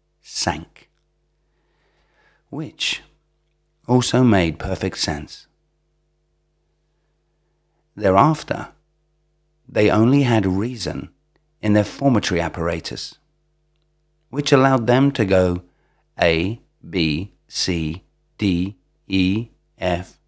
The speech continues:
G, et cetera. And, when they did, they were rewarded with a bachelor's degree,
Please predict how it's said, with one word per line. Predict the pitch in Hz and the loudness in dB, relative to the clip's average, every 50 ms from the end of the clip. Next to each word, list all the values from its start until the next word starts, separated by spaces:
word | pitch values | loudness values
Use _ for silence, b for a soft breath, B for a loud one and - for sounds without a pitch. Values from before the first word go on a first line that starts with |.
| _ _ _ - | _ _ _ -14
G, | 87 - 95 92 85 76 - - _ _ _ _ _ _ _ - | -8 -6 -6 -4 -4 -6 -10 -14 _ _ _ _ _ _ _ -10
et | 110 - - | -8 -6 -4
cetera. | - - 92 - - - - - - _ _ _ _ _ _ _ _ _ _ _ _ _ _ _ _ _ _ _ _ _ _ _ _ _ _ _ _ _ - | -4 -4 -4 -4 -6 -8 -8 -10 -12 _ _ _ _ _ _ _ _ _ _ _ _ _ _ _ _ _ _ _ _ _ _ _ _ _ _ _ _ _ 0
And, | 101 101 110 147 165 - - - _ _ _ _ _ _ _ _ _ _ _ _ _ _ _ _ _ _ | 2 2 4 2 0 -4 -10 -18 _ _ _ _ _ _ _ _ _ _ _ _ _ _ _ _ _ _
when | _ - 107 101 | _ 0 0 2
they | 95 90 | 2 0
did, | 82 80 113 123 113 82 78 - - _ _ _ _ _ _ _ _ _ _ _ _ _ _ _ _ _ _ _ _ _ _ _ _ _ | 0 0 0 0 0 -2 -6 -10 -18 _ _ _ _ _ _ _ _ _ _ _ _ _ _ _ _ _ _ _ _ _ _ _ _ _
they | - 139 | 4 4
were | 139 147 147 | 6 6 8
rewarded | 147 147 143 131 123 127 131 120 98 87 85 85 - - - - _ _ _ _ _ | 8 8 8 6 6 4 4 2 2 0 -2 -4 -6 -10 -16 -18 _ _ _ _ _
with | - 120 113 | -14 -8 -6
a | 123 | -4
bachelor's | 107 - 127 131 127 - - 95 90 85 80 | 0 0 0 0 -2 -2 -2 -2 -2 -2 -4
degree, | - - 85 - - 85 82 76 - _ | -4 -6 -8 -8 -8 -12 -12 -14 -20 _